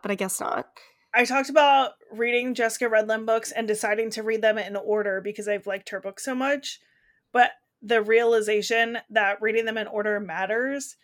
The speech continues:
Speaker 1: Yeah.
Speaker 2: I didn't realize until this book, which I didn't start until after the last podcast episode.
Speaker 1: That is
Speaker 2: I started
Speaker 1: so
Speaker 2: on
Speaker 1: funny, though.
Speaker 2: Saturday.
Speaker 1: That is so funny, though, that you just, like, had no idea and you were just reading them.
Speaker 2: I thought they were one-offs.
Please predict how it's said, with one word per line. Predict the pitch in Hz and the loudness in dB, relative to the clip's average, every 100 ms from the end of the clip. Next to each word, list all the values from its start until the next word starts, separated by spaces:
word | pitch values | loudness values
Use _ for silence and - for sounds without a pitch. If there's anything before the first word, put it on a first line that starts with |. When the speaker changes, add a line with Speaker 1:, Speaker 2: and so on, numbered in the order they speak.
| _ | _
Speaker 1:
Yeah. | 214 - | -2 0
Speaker 2:
I | 226 | 0
didn't | 233 240 233 | 2 0 2
realize | 226 226 220 214 | 6 8 6 4
until | 240 220 208 214 | -2 -4 0 0
this | 208 202 - | 0 -2 -2
book, | 233 240 247 - | -2 -2 -2 -2
which | 220 220 | 0 0
I | |
didn't | 208 214 208 | 0 -2 -2
start | - 208 208 208 | -4 0 0 0
until | 196 202 202 | -6 -4 -4
after | 185 196 - 208 | -4 -8 -6 -6
the | 190 | -4
last | 185 185 | -6 -6
podcast | 196 220 - - | -10 -10 -12 -12
episode. | 214 214 254 | -10 -2 2
Speaker 1:
That | |
is | 466 | 4
Speaker 2:
I | - | 4
started | - 220 208 | 4 4 4
Speaker 1:
so | |
Speaker 2:
on | 202 | 2
Speaker 1:
funny, | 196 208 | 0 0
though. | |
Speaker 2:
Saturday. | 196 247 269 294 214 _ _ _ | 0 0 0 -2 -6 _ _ _
Speaker 1:
That | 254 | 0
is | 330 | 0
so | - 262 | 0 -2
funny, | - 190 196 | -2 -2 -2
though, | 214 | -2
that | 214 | -4
you | 202 208 | -4 -6
just, | 196 220 | -4 -6
like, | 208 | -6
had | 226 196 | -6 -4
no | 190 180 | -4 -4
idea | - - - 233 - - | -6 -6 -6 -8 -14 -2
and | 247 | 0
you | 233 | 2
were | 214 | 0
just | 185 | -4
reading | 185 190 - | -6 -4 -4
them. | 175 233 240 _ _ _ | -4 -6 -8 _ _ _
Speaker 2:
I | 269 | 4
thought | - 381 | 6 4
they | 403 | 4
were | 370 | 4
one-offs. | 254 247 240 208 - | 4 4 2 0 -4